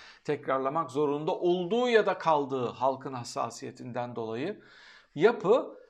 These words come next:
aslında sizin gördüğünüz gibi bir yapı değil. Artık orada kurumlar yok. Hiçbir şey, hiçbir kurum harekete geçemiyor. Hiç kimse kımıldayamıyor.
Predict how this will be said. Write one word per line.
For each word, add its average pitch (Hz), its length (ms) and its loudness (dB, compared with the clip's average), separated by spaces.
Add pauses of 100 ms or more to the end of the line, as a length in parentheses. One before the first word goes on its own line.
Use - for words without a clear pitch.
aslında 240 520 2
sizin 233 480 -4
gördüğünüz 214 760 4
gibi 196 280 -4
bir 175 100 -4
yapı 139 380 -6
değil. 147 420 -4
Artık 185 480 2
orada 160 300 0
kurumlar 156 640 -2
yok. 143 520 -2 (380)
Hiçbir 196 480 -4
şey, 202 380 -4
hiçbir 233 540 -8
kurum 190 280 -4
harekete 143 560 -6
geçemiyor. 160 560 -6
Hiç 127 180 -8
kimse 185 440 -10
kımıldayamıyor. 135 920 0